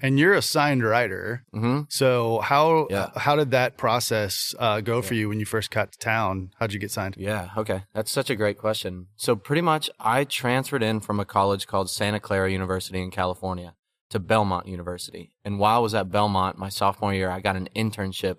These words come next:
Speaker 2: at the company I'm still signed to today called Major Bob Music.
Speaker 1: Yeah.
Speaker 2: And at Major Bob, I, like, filed all the papers, transcribed the lyrics for literally, like, two years.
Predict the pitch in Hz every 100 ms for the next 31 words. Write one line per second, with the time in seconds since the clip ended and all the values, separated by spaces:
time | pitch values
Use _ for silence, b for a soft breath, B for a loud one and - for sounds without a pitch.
0 | - 98 95 - 104 101 98 95 - 117
1 | 107 101 95 98 87 95 92 90 95 92
2 | 95 92 92 92 92 87 69 - - 117
3 | 107 104 - - 107 101 110 110 104 110
4 | 107 92 98 104 98 - - 92 98 101
5 | 98 98 98 98 101 92 98 95 92 -
6 | 95 98 - 95 92 95 95 92 95 -
7 | - 98 104 123 131 139 127 95 85 _
8 | _ - 117 92 80 - -